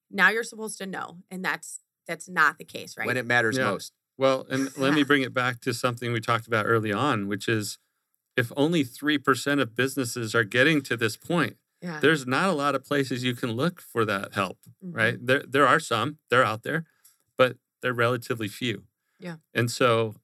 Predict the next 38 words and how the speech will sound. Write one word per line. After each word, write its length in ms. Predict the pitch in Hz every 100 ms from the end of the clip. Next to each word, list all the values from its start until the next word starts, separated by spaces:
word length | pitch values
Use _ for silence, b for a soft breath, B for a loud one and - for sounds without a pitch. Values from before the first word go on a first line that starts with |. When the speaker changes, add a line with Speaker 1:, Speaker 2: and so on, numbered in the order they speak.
| -
Speaker 3:
um, 360 | 117 110 107 -
it, 160 | 120 120
it 100 | 123
becomes 360 | 117 123 110 101
more 140 | 117
and 80 | 110
more 120 | 107
challenging. 300 | 101 127 117
Not 160 | 120 123
only 180 | 131 127
are 60 | 110
we 140 | 117
sort 240 | - 127
of 220 | 110 101 -
conditioned 680 | 120 107 120 - 113 101 120 _ _
out 240 | 113 123 117
of, 180 | 101
like, 160 | 110 107
we've 160 | 120 113
grown 280 | 123 117 117
up, 200 | 123 120
we 140 | 113 110
don't, 300 | 113 110 110 -
we 60 |
don't 140 | 110 107
need 160 | 131 131
these 140 | 113
anymore. 380 | 110 107 110 113
Speaker 1:
<laughs> 40 | 202
Right. 260 | 165 233 -
Speaker 3:
And, 200 | 170 160
and 120 | 156 151
it's 160 | -
worse 260 | 139 160 -
with 140 | 131
entrepreneurs 560 | 131 - - - 143 127
'cause 180 | 127 113
they, 340 | 127 147 123